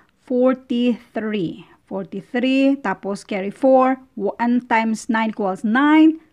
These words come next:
plus four equals thirteen. One three three two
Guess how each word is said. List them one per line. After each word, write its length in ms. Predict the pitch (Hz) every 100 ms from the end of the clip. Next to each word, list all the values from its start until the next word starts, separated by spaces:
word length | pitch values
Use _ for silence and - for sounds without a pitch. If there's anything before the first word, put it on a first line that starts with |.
| _ -
plus 320 | 277 294 294
four 320 | - 247 240
equals 560 | 240 240 202 208 208 - _ 170
thirteen. 560 | 175 170 - 180 160 - _ _ _ _
One 400 | 226 294 392 415
three 400 | - 359 349 339
three 480 | - 302 294 294 285 -
two 480 | 311 240 202 214